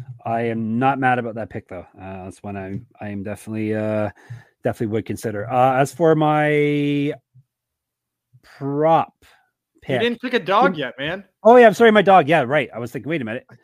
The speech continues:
Speaker 1: Justin Tafa, bad man.
Speaker 2: I already had that.
Speaker 1: Plus one twenty-five.
Speaker 2: I had that written down on my notebook already for you. It
Speaker 1: Oh, you
Speaker 2: already
Speaker 1: knew
Speaker 2: said,
Speaker 1: it.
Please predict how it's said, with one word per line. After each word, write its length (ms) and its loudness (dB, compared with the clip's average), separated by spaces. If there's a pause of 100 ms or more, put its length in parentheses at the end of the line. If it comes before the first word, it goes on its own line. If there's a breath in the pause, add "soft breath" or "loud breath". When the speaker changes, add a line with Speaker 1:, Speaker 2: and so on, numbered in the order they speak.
(180 loud breath)
Speaker 1:
Justin 300 0
Tafa, 460 0 (220)
bad 240 -2
man. 380 -6 (460)
Speaker 2:
I 40 -2
already 220 4
had 120 4
that. 240 0
Speaker 1:
Plus 20 -20
one 100 -6
twenty-five. 200 0
Speaker 2:
I 60 4
had 80 -2
that 180 -2
written 260 -8
down 240 -2
on 120 -12
my 140 -10
notebook 420 -10
already 320 -12
for 180 -12
you. 220 -14
It 40 -10
Speaker 1:
Oh, 60 0
you 60 0
Speaker 2:
already 260 -2
Speaker 1:
knew 140 -4
Speaker 2:
said, 80 -4
Speaker 1:
it. 120 -12